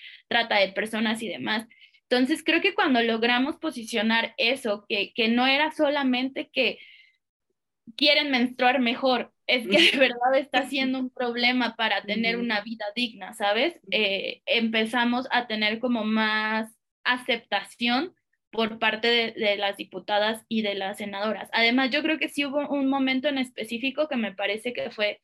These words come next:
Speaker 1: brutal. En dos mil veinte, estamos en dos mil veintitrés, veintidós, veinti,
Speaker 2: Veintitrés.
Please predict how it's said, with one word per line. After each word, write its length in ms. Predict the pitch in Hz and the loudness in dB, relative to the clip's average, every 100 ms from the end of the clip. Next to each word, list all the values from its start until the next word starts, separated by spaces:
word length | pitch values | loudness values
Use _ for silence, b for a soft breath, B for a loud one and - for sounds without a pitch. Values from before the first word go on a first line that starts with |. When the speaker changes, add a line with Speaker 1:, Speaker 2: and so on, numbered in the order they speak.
| _ b _ - | _ b _ -6
Speaker 1:
brutal. 640 | 220 262 254 220 214 330 B B B B B - | 2 2 2 0 2 0 B B B B B -2
En 240 | 262 254 | 2 6
dos 240 | 247 254 254 | 6 4 4
mil 360 | 247 269 269 | 4 4 2
veinte, 720 | 262 302 311 311 254 220 196 _ _ _ _ _ _ _ _ - | 0 2 0 -2 -2 -4 -4 _ _ _ _ _ _ _ _ -12
estamos 360 | 226 220 240 | -6 -4 -4
en 120 | 254 | -4
dos 100 | 208 | -4
mil 140 | 196 196 | -6 -6
veintitrés, 420 | 233 220 - 107 | -6 -6 -6 -6
veintidós, 460 | 113 107 - - - _ | -6 -12 -12 -14 -16 _
veinti, 600 | 220 233 233 220 220 220 | -2 0 -2 -2 0 4
Speaker 2:
Veintitrés. 560 | 202 247 - 175 170 | 6 6 6 4 0